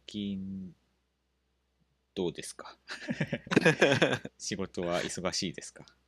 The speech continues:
Speaker 2: 仕事、まあ、そうですね。あ、まあ、この時期特有の、
Speaker 1: はい。
Speaker 2: まあ、人事効果
Speaker 1: あー、
Speaker 2: があって、
Speaker 1: それ系で忙しいのか。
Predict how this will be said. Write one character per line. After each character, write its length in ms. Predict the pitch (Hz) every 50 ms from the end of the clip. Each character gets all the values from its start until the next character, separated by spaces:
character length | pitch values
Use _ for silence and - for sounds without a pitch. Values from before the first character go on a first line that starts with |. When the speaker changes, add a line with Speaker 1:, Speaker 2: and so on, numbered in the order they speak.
| _ _ _ _ _ _ _ _ _ _ _ _ _ _ _ -
Speaker 2:
仕 320 | - - - - 135 131 131
事、 460 | - 135 139 135 - - - 135 131
ま 280 | 143 156 151 135 123 117
あ、 40 |
そ 520 | 110 - - - - - 151 139 127 120 113
う 20 |
で 100 | 107 107
す 180 | - - - 113
ね。 400 | 107 101 98 98 101 104 - - _ _ _ _ _ - - - - - - - -
あ、 80 | - - 110 107
ま 140 | 110 104
あ、 40 | 101
こ 160 | - _ -
の 180 | 127 123 123 117
時 200 | 113 - - 117
期 240 | - - 107 98 92
特 320 | - - 98 - - -
有 240 | 107 104 101 101 98
の、 220 | 95 95 95 98
Speaker 1:
は 40 | 101
い。 20 | - _ _ _ _ _ -
Speaker 2:
ま 80 | 117 101
あ、 40 | 85
人 260 | 101 110 110 110 104 98
事 100 | - 104
効 240 | - - 113 98 -
果 340 | - - 85 - - - - _ _ _ _ _ _ _ _ -
Speaker 1:
あ 840 | - 135 135 135 135 131 123 123 123 120 117 113 113 110 101 98 98 -
ー、 80 | -
Speaker 2:
が 100 | - 98 92 92
あ 0 |
っ 100 | 98 -
て、 20 | -
Speaker 1:
そ 100 | - 101
れ 80 | 101 101
系 260 | 98 110 107 104 - - - - _ -
で 140 | 90 82
忙 200 | 80 - 90 82 -
し 160 | - - -
い 20 | -
の 80 | -
か。 340 | - _ - - - - -